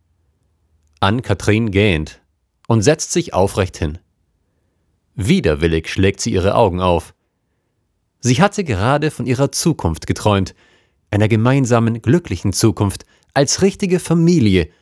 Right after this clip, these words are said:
ohne Versteckspiel. Sie blickt zu ihm hinüber. Ihre Blicke begegnen sich.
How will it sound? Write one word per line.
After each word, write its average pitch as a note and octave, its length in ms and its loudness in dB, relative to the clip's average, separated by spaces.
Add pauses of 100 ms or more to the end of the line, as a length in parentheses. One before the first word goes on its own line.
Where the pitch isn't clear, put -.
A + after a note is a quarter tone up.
(400)
ohne A#2 260 2
Versteckspiel. F2+ 720 -2 (1500)
Sie A#2 160 2
blickt F#3 260 -2
zu - 120 -6
ihm C3+ 160 0
hinüber. F2+ 500 0 (1000)
Ihre F2+ 220 4
Blicke G2 340 0
begegnen G#2 460 0
sich. E2 360 -2